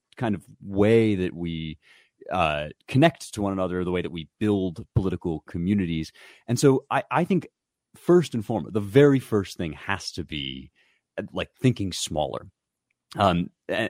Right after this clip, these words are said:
and thinking smaller in terms of the size of your circle of friends, um, but also, therefore, you know, in terms of the size of your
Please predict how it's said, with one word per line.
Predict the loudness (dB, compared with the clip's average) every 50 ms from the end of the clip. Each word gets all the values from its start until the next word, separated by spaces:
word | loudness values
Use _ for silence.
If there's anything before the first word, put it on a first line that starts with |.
| -2
and | 0 0 2
thinking | 4 6 6 6 4
smaller | 4 4 4 4 4 2
in | 2 0
terms | 0 -2 -2 -2
of | -4 -8
the | -8 -8
size | -8 -6 -2 -2 0 2 2 4 2 2 0
of | -2 -6
your | -6 -8 -8
circle | -8 -8 -8 -8 -8 -8 -10 -10
of | -10 -12
friends, | -12 -12 -12 -10 -10 -10 -12 -14 -16 -16 -18 -20 -20 -20 -20 -20 _ _
um, | -2 0 0 0 0 0
but | 0 2
also, | 6 6 6 6 6 4 2 4
therefore, | 4 2 2 0 0 0 0 0 2 2 0 -2 -4 -6
you | -6 -4
know, | -4 -4
in | -6 -8 -10 -10
terms | -10 -8 -8 -8 -8 -8
of | -12 -14 _
the | -10
size | -4 -2 -2 -2 -2
of | -4 -8
your | -10